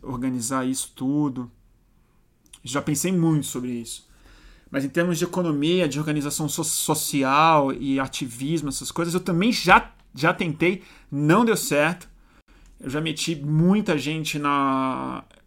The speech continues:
é, rua, no meu tempo de ativismo de rua mesmo,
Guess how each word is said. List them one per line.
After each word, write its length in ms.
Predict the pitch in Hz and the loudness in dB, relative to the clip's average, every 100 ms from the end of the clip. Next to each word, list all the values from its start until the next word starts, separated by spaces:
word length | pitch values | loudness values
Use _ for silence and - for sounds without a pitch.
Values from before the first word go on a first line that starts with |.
| - | -10
é, 100 | 127 | -8
rua, 480 | 117 139 170 143 | -2 2 2 2
no 300 | 127 90 135 | -2 -6 -6
meu 200 | 127 139 | -2 -2
tempo 380 | 135 139 139 135 | -2 -4 -4 -4
de 200 | 120 131 | -4 -4
ativismo 540 | 131 - 120 135 127 123 | -4 -8 -6 -4 -4 -4
de 140 | 120 | -6
rua 260 | 120 135 120 | -4 -4 -4
mesmo, 560 | 127 139 147 127 120 | -4 -4 -4 -6 -12